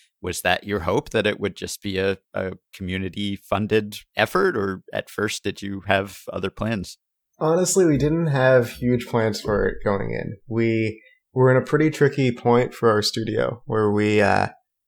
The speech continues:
Speaker 2: we were pitching other projects and we were trying to get something off the ground.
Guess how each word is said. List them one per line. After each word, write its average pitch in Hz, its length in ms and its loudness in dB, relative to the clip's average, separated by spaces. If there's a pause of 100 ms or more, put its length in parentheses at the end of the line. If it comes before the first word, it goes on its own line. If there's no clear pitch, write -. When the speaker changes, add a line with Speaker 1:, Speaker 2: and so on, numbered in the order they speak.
Speaker 2:
we - 60 -2
were 110 100 0
pitching 131 280 2
other 120 180 6
projects 107 580 0
and 113 100 -8
we 104 60 -6
were 101 140 -4
trying 117 400 2
to - 80 -6
get 110 180 0
something 107 540 -4 (320)
off 101 200 0
the 104 100 -2
ground. 127 580 4